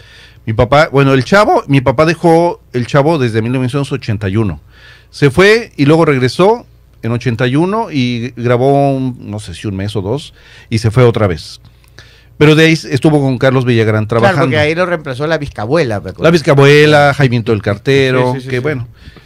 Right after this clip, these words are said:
Speaker 1: ya no era lo
Speaker 2: Ya
Speaker 1: mismo,
Speaker 2: no era
Speaker 1: pero
Speaker 2: lo
Speaker 1: bueno.
Speaker 2: mismo, para nada.
Speaker 1: Entonces mi papá, eh, filmó los últimos programas, creo que el programa era Akehiko, y es interesante que la última escena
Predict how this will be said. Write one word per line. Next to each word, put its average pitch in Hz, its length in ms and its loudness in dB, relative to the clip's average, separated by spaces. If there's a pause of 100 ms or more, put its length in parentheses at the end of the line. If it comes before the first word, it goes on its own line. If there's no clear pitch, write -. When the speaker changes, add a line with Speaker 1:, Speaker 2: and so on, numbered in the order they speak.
Speaker 1:
ya 123 100 -2
no 123 100 0
era 120 80 2
lo 110 120 0
Speaker 2:
Ya 175 80 0
Speaker 1:
mismo, 185 60 0
Speaker 2:
no 196 100 -4
era 175 100 0
Speaker 1:
pero 131 80 2
Speaker 2:
lo 131 40 2
Speaker 1:
bueno. 120 260 -2
Speaker 2:
mismo, 104 140 -20
para 101 160 -16
nada. 101 180 -16
Speaker 1:
Entonces 170 300 2
mi 185 100 0
papá, 196 600 0
eh, 151 180 0
filmó 156 540 2
los 147 180 -2
últimos 151 320 -4
programas, 147 800 -2
creo 131 160 -2
que 135 80 -8
el 120 80 -4
programa 117 320 -2
era 113 240 -2
Akehiko, 113 720 -8 (520)
y 123 460 2
es 143 120 0
interesante 170 640 -2
que 131 140 -2
la 120 160 0
última 165 320 -4
escena 147 540 -4